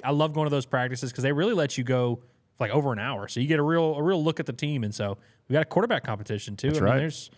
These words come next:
Speaker 1: there's a, there's a lot of reasons to be excited about Arkansas football. N-, not many of them include the actual games that will happen later this year, but there's, there's a reason for excitement.
Speaker 2: That's right. Well, you, you said you're going through and doing some research and looking at the roster.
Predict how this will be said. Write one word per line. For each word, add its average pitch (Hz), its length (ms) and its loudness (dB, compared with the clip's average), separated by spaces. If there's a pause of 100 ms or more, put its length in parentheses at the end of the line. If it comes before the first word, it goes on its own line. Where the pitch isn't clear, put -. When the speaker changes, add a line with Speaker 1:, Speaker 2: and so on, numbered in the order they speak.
(400)
Speaker 1:
there's 202 160 0
a, 214 40 -2
there's 220 160 2
a 254 40 2
lot 254 200 2
of 254 80 0
reasons 208 280 0
to 196 100 -4
be 202 80 2
excited 196 400 -2
about 139 160 2
Arkansas 120 300 -2
football. 110 500 -2 (380)
N-, 156 260 0
not 190 340 2
many 196 160 4
of 180 100 2
them 165 120 0
include 156 300 0
the 139 80 2
actual 139 260 -2
games 123 280 -2
that 120 80 0
will 113 80 2
happen 127 280 0
later 120 200 0
this 113 220 -2
year, 202 160 0
but 202 120 -4
there's, 226 420 -4 (100)
there's 190 180 -10
a 202 40 0
reason 208 220 0
for 190 120 -2
excitement. 160 440 -8
Speaker 2:
That's 101 160 0
right. 110 180 4
Well, 113 140 2
you, 147 120 2
you 160 160 0
said 160 200 0
you're 131 120 0
going 139 220 0
through 135 140 0
and 117 80 0
doing 120 160 0
some 104 180 -2
research 107 320 0
and 98 80 -2
looking 98 140 0
at 95 80 0
the 92 80 -2
roster. 87 520 -2